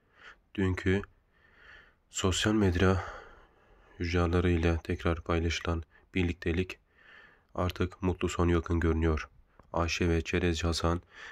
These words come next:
evleneceklerini duyurmuşlar ve o gelişmeyi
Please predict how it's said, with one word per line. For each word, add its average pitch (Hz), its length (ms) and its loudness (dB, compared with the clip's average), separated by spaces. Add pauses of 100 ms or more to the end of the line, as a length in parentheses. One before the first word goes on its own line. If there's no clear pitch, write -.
(140)
evleneceklerini 82 840 0
duyurmuşlar 87 640 -2 (380)
ve 90 260 0 (1500)
o 107 140 2
gelişmeyi 90 600 0